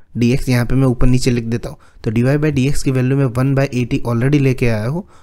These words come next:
और डीएक्स की वैल्यू यानी कि डेल्टा एक्स की वैल्यू कितनी होती है, वन, वो हमने स्टार्टिंग से अज्यूम किया था। तो यहाँ पे क्या आएगा, टू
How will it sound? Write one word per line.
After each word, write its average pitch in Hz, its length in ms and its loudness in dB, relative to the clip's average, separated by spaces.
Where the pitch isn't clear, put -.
और 117 80 -2
डीएक्स 131 340 2
की 139 120 2
वैल्यू 131 280 0
यानी 123 160 -2
कि 135 80 -2
डेल्टा 127 300 -2
एक्स 127 160 4
की 135 100 -2
वैल्यू 120 240 -2
कितनी 127 240 -6
होती 127 280 -4
है, 208 120 -10
वन, 127 260 -4
वो 127 140 -2
हमने 127 260 -2
स्टार्टिंग 113 460 -8
से 131 120 -6
अज्यूम 113 320 -6
किया - 160 0
था। - 240 -14
तो 113 60 -8
यहाँ 117 140 -6
पे 120 100 -4
क्या 127 140 -4
आएगा, 120 200 -4
टू 131 260 -6